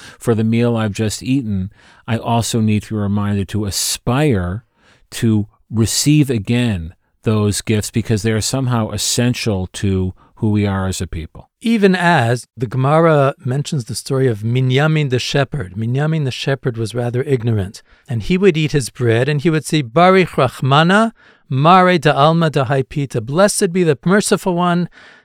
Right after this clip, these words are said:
Speaker 2: the sovereign who gave me this bread." And the Rishonim actually say, "That's Birkat Hamazon. You have fulfilled your Torah obligation," which is another way of saying,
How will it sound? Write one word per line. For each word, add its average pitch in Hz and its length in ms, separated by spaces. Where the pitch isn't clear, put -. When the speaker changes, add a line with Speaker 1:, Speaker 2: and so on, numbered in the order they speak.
Speaker 2:
the 135 100
sovereign 190 720
who 156 120
gave 165 260
me 160 140
this 143 240
bread." 139 480
And 135 80
the 127 60
Rishonim 160 500
actually 156 380
say, 196 240
"That's 143 340
Birkat 175 440
Hamazon. 160 640
You 139 140
have 170 140
fulfilled 170 500
your 156 100
Torah 160 300
obligation," 147 640
which 120 120
is 131 120
another 160 240
way 147 120
of 120 80
saying, 156 500